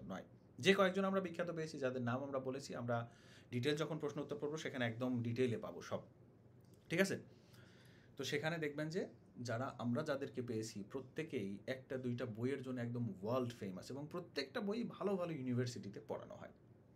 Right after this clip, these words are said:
তাহলে গোল্ডেন এজ এটাকে বলা হয়। আমরা, আমাদের কোয়েশ্চেনটা ছিল হচ্ছে, "Why is Elizabethan is called golden age of English literature?" স্বর্ণযুগ মানে হচ্ছে সেরা সময়।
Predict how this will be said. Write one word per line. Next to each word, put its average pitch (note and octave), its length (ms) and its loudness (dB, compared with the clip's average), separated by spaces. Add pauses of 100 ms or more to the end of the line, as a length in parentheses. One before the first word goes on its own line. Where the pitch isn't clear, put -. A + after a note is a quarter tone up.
(400)
তাহলে E3+ 300 6 (100)
গোল্ডেন G3 580 6
এজ F#3 460 4
এটাকে C#3 280 -2
বলা C3+ 200 2
হয়। F#3 140 -2
আমরা, C3+ 220 0
আমাদের C#3 280 0
কোয়েশ্চেনটা D3+ 360 0
ছিল D#3+ 140 -4
হচ্ছে, D#3+ 160 -4
"Why D#3+ 420 0 (220)
is G#2+ 400 -2 (600)
Elizabethan E3 420 0
is C#3+ 140 -4 (160)
called G#2 500 -2
golden C3+ 240 0
age F#2+ 200 -2
of - 60 -10
English C#2 280 -8
literature?" - 420 -8
স্বর্ণযুগ E3 560 0
মানে E3 180 0
হচ্ছে G3+ 180 -2
সেরা B2 340 -2
সময়। - 320 -8